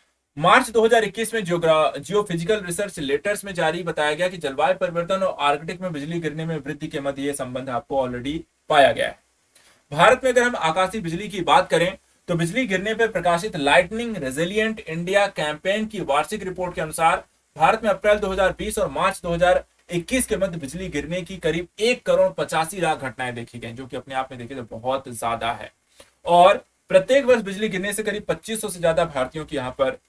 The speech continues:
मृत्यु हो जाती है। दिल्ली स्थित भूस्थानिक अभियांत्रिकी समाधानों में विश्व में अग्रणी है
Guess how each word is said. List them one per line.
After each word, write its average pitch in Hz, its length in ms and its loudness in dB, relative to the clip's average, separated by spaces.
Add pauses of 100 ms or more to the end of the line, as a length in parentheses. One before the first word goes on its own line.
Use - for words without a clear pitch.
(680)
मृत्यु 175 320 -2
हो 120 100 0
जाती - 260 -8
है। 78 140 -20 (1800)
दिल्ली 226 300 0
स्थित 254 200 -4
भूस्थानिक 214 540 0
अभियांत्रिकी 160 480 -2
समाधानों 151 560 -4
में 185 140 -2
विश्व 165 240 -8
में 175 100 -6
अग्रणी 139 380 -6
है 175 260 -2